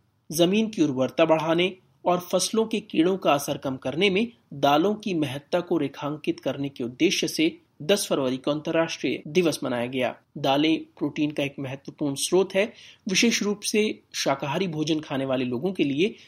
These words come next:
या फिर उन लोगों के लिए भी जिन्हें मांस, मछली या दूध, दही पर आधारित खुराक खाने के बावजूद प्रोटीन प्रचुर मात्रा में नहीं मिल पाता। दालें खुराक में फाइबर, विटामिन,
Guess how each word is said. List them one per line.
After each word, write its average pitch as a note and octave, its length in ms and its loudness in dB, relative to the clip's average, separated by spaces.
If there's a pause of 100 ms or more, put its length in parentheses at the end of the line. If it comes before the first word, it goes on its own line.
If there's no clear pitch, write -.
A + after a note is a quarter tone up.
(160)
या F#3+ 100 6
फिर G3 160 2
उन E3+ 140 4
लोगों D#3+ 280 4
के F#3 140 2
लिए D#3+ 240 4
भी E3+ 240 -4
जिन्हें D3+ 280 0
मांस, D#3 500 2
मछली D#3 520 0
या C#3+ 60 2
दूध, E3 360 -4
दही D3 300 -2
पर D3 180 2
आधारित C#3 400 0
खुराक C3 500 0
खाने C3+ 240 -4
के C#3 120 -6
बावजूद C#3 540 -2 (160)
प्रोटीन F3 460 2
प्रचुर F3+ 400 0
मात्रा C#3 340 0
में D3 120 -2
नहीं E3+ 200 -2
मिल C#3+ 140 0
पाता। A#2+ 420 -8 (240)
दालें F3 520 6 (280)
खुराक D3 440 2
में D3 120 0
फाइबर, C#3+ 500 -2 (320)
विटामिन, D#3 500 -2